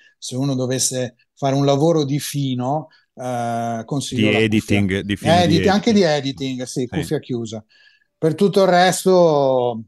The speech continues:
Speaker 1: cuffia semiaperta o aperta,
Speaker 2: Sì.
Speaker 1: almeno quella,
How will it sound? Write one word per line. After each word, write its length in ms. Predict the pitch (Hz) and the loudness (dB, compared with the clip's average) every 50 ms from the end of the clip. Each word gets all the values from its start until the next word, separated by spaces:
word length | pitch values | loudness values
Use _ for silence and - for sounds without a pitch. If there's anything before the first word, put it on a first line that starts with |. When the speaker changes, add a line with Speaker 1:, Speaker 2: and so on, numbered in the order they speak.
| _ _ | _ _
Speaker 1:
cuffia 720 | - - - - - 151 139 139 127 123 123 113 113 110 110 | -10 -10 -10 -6 -4 -2 -2 0 -2 -2 -2 -4 -4 -6 -8
semiaperta 920 | - - 135 120 127 117 110 - 120 120 120 110 104 - 110 110 107 113 | -8 -10 -10 -8 -8 -10 -8 -8 -6 -6 -6 -8 -8 -10 -12 -10 -10 -10
o 80 | 117 110 | -10 -10
aperta, 460 | 107 - 123 120 120 104 98 117 110 101 - _ - - _ _ _ _ 113 | -6 -2 -2 0 0 -2 -4 -8 -10 -12 -12 _ -20 -20 _ _ _ _ -8
Speaker 2:
Sì. 160 | 110 117 113 | -4 -2 -2
Speaker 1:
almeno 560 | 120 127 123 123 123 120 120 113 113 117 104 - | 0 0 2 2 2 2 0 0 0 -2 -4 -4
quella, 400 | - 135 127 131 135 131 123 | -2 0 2 2 2 2 0